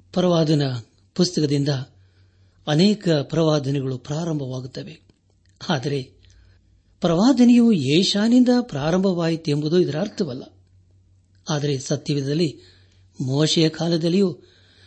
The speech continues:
ಅನೇಕ ಪ್ರವಾದಿಗಳು ಇದ್ದರು ಎಂಬುದಾಗಿ ಹೇಳಲಾಗಿದೆ. ಆದರೆ ಪ್ರಿಯರೇ, ಹೆಚ್ಚಾದ ಪ್ರವಾದನೆಗಳು ಕೊನೆ ಕೊನೆಯಲ್ಲಿ ಬರೆಯಲಾಗಿದೆ. ಹೇಳುವವರಿಗಿಂತಲೂ ಹೇಳುವ ವಿಷಯವೂ ಪ್ರಾಮುಖ್ಯವಾಗಿದೆ.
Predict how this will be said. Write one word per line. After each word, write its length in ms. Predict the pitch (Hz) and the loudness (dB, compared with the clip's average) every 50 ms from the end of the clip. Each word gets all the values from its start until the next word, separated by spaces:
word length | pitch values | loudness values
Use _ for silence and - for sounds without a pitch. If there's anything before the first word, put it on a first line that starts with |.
| _ _ _ - 151 | _ _ _ -4 0
ಅನೇಕ 360 | 147 160 202 254 277 277 233 214 | 4 6 6 6 6 4 2 0
ಪ್ರವಾದಿಗಳು 640 | 208 214 - 147 139 139 151 190 202 233 214 202 175 | 0 -2 -2 -2 0 0 0 2 2 2 2 2 2
ಇದ್ದರು 300 | 151 143 143 170 165 170 | 0 0 0 0 0 0
ಎಂಬುದಾಗಿ 420 | 151 139 139 135 139 151 160 180 | 0 -2 -4 -4 -4 -4 -2 0
ಹೇಳಲಾಗಿದೆ. 560 | 175 240 247 214 170 139 127 139 - - - - - _ _ _ _ _ _ _ _ _ _ _ _ _ _ _ _ - | 0 0 0 0 -2 -4 -8 -10 -12 -14 -16 -18 -20 _ _ _ _ _ _ _ _ _ _ _ _ _ _ _ _ -6
ಆದರೆ 260 | 151 156 143 143 151 | -4 -4 -2 -2 -4
ಪ್ರಿಯರೇ, 600 | 135 120 156 151 147 135 131 127 131 170 202 - - _ _ _ _ _ _ _ _ _ _ _ _ - _ - | -4 -2 -2 -2 -2 -2 -2 -4 -6 -8 -8 -10 -14 _ _ _ _ _ _ _ _ _ _ _ _ -20 _ -2
ಹೆಚ್ಚಾದ 460 | - 208 214 214 - 240 262 269 262 262 254 | 0 0 0 0 0 0 2 4 4 4 2
ಪ್ರವಾದನೆಗಳು 1040 | 254 - - 156 156 160 165 175 151 160 147 139 135 151 175 165 135 131 - _ _ _ _ _ _ _ _ _ _ | 2 0 0 0 2 2 0 0 0 0 -2 0 0 0 0 -2 -2 -6 -10 _ _ _ _ _ _ _ _ _ _
ಕೊನೆ 220 | - 160 147 147 135 | -6 -4 -4 -4 -6
ಕೊನೆಯಲ್ಲಿ 440 | - - 143 151 196 202 160 139 131 | -6 -4 -2 -2 -2 -2 -2 -4 -6
ಬರೆಯಲಾಗಿದೆ. 640 | 120 165 190 202 190 151 127 131 - - 262 - - _ _ _ _ _ _ _ _ _ _ _ _ _ _ _ _ _ _ _ _ _ - | -6 -6 -4 -4 -6 -6 -8 -12 -14 -14 -16 -18 -18 _ _ _ _ _ _ _ _ _ _ _ _ _ _ _ _ _ _ _ _ _ -6
ಹೇಳುವವರಿಗಿಂತಲೂ 1000 | - 156 165 170 160 147 139 127 127 127 123 135 127 - 160 165 170 135 - - _ _ _ _ _ _ _ _ _ _ _ _ _ - | -2 0 2 2 2 0 0 -2 -4 -6 -6 -8 -6 -6 -4 -4 -4 -6 -8 -12 _ _ _ _ _ _ _ _ _ _ _ _ _ 0
ಹೇಳುವ 640 | - 180 196 247 269 285 240 247 233 226 208 196 170 | 2 4 4 6 4 4 4 4 2 2 0 -2 -2
ವಿಷಯವೂ 420 | 143 143 135 - 190 190 202 170 | -2 -2 0 0 2 2 2 0
ಪ್ರಾಮುಖ್ಯವಾಗಿದೆ. 840 | - - 135 123 123 135 139 - - 233 214 160 123 131 - - - | -2 -4 -6 -6 -6 -8 -8 -6 -4 -4 -2 -4 -6 -8 -12 -16 -18